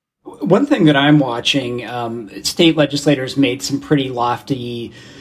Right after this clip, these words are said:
um, policy goals last summer. They talked about backfilling, uh, unemployment, the extra six hundred dollars in unempl-, federal unemployment,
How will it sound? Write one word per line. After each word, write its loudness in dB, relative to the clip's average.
um, -4
policy 0
goals -6
last -6
summer. -10
They -10
talked -8
about -8
backfilling, -6
uh, -10
unemployment, -6
the -8
extra -8
six -8
hundred -10
dollars -6
in -10
unempl-, -10
federal -2
unemployment, -8